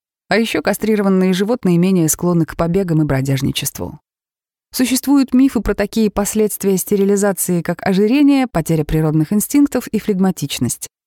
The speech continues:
Это неправда. Если не перекармливать животное и давать после восстановительного периода адекватную нагрузку,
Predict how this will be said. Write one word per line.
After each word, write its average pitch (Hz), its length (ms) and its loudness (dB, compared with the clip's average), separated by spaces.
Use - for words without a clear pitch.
Это 226 160 0
неправда. 160 540 -2
Если 180 240 0
не 175 120 2
перекармливать 185 720 0
животное 156 600 0
и 165 80 0
давать 170 320 0
после 160 240 -4
восстановительного 160 720 0
периода 160 460 0
адекватную 147 520 -2
нагрузку, 165 560 -2